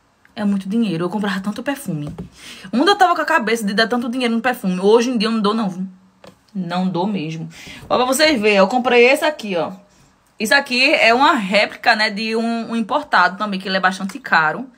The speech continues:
Comprei. Não dura nada, né? Porque dá até pra ver. Eu dei minha irmã, minha irmã deixou aqui.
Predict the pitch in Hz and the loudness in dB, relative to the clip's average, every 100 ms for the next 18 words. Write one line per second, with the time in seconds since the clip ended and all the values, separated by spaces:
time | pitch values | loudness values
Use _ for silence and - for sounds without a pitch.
0 | _ _ _ _ _ _ _ _ _ _ | _ _ _ _ _ _ _ _ _ _
1 | _ 254 294 285 247 240 247 277 370 320 | _ -2 -2 2 4 6 6 2 0 -12
2 | _ _ _ _ _ _ _ _ _ 214 | _ _ _ _ _ _ _ _ _ -2
3 | 240 254 370 349 185 185 226 233 226 208 | 0 0 0 2 0 0 -4 -2 -4 -4
4 | 202 190 214 269 277 330 226 185 214 247 | -8 -4 -4 0 0 2 0 -2 -2 -2
5 | 269 320 262 269 294 294 302 311 196 - | -2 -2 -2 -2 -2 -2 -2 -4 -4 -14